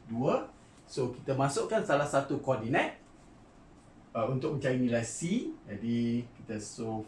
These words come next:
far, cikgu ambil yang ini, lapan satu satu lapan ni. Jadi, kita kata lapan sama dengan negatif dua darab satu tambah C, iaitu cikgu memasukkan dalam persamaan Y sama dengan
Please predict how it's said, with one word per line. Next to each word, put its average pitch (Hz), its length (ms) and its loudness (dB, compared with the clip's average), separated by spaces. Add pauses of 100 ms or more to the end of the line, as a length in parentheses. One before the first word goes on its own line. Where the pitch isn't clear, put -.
far, 120 240 4
cikgu 123 240 -2
ambil 123 240 4
yang 117 240 0
ini, 151 400 0
lapan 107 480 -2
satu 151 400 -2
satu 123 240 -4
lapan 110 400 4
ni. 202 120 0 (440)
Jadi, 104 320 -8
kita 101 240 -6
kata 101 240 -6
lapan 131 640 4
sama 101 400 -4
dengan 101 400 -4
negatif 104 480 -8 (160)
dua 113 400 -4
darab 95 480 -2
satu 107 640 -4 (160)
tambah 98 400 -2
C, 190 480 0 (480)
iaitu 120 400 -2
cikgu 120 240 0
memasukkan 117 560 0
dalam 131 400 2 (240)
persamaan 113 640 -2
Y 117 400 2
sama 104 400 -2
dengan 104 320 -2